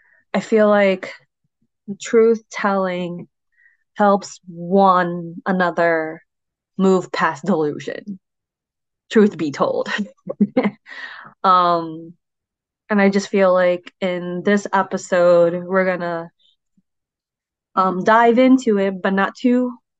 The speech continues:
into the whole, why is it so important to be that type of person? And why is it important to just state the truth? There is someone's truth,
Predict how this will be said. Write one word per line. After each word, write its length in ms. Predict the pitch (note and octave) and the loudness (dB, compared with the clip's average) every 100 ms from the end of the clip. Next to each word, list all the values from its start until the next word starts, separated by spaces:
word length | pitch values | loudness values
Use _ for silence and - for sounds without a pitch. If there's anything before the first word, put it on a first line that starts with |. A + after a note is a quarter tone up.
| _ _ _ | _ _ _
into 640 | G#3 F#3+ G3 F#3+ F#3 F3 - - _ _ | -6 -4 -6 -8 -8 -8 -14 -20 _ _
the 140 | - F#3 | -2 -2
whole, 680 | - F#3 F#3 F3 E3 E3 - _ _ _ _ _ | 2 6 6 4 2 -6 -12 _ _ _ _ _
why 280 | F#3+ F#3+ G3 | 2 2 2
is 100 | G3 | 0
it 100 | - | -2
so 220 | G3 F#3+ | -6 -6
important 680 | F#3 - F3+ - E3 E3 - _ _ _ _ | -6 -2 -2 -2 -4 -8 -14 _ _ _ _
to 100 | - | -6
be 200 | F#3+ G3 | 0 2
that 160 | G3 F3+ | 2 2
type 180 | F3+ F3+ | -2 -4
of 80 | F3 | -4
person? 460 | F#3 F3 F3 F3 | 0 0 -2 -4
And 180 | E3+ E3+ | -4 -2
why 240 | E3+ F3 F3 | 0 0 0
is 160 | F3 | -2
it 100 | F3 | -6
important 520 | E3+ D#3 F#3 E3+ E3+ - | -8 -8 -8 -6 -8 -6
to 120 | E3+ | -6
just 560 | D#3+ E3 - - _ _ _ _ _ _ _ _ _ _ _ | -4 -6 -8 -18 _ _ _ _ _ _ _ _ _ _ _
state 500 | - - G3 F#3 - _ _ _ _ _ | -20 -2 0 0 -2 _ _ _ _ _
the 320 | G3+ E3 G3 F3+ | -2 2 2 0
truth? 440 | - A2+ G3+ - _ _ _ _ _ _ - | -4 -8 -8 -14 _ _ _ _ _ _ -4
There 300 | G3+ G3 G3 | 0 2 2
is 280 | F#3+ F#3+ - | 2 -2 -2
someone's 500 | G3 A3 A#3+ A#3+ - | 2 2 2 0 -2
truth, 400 | C#4 C#4 C#4 | -2 -2 -4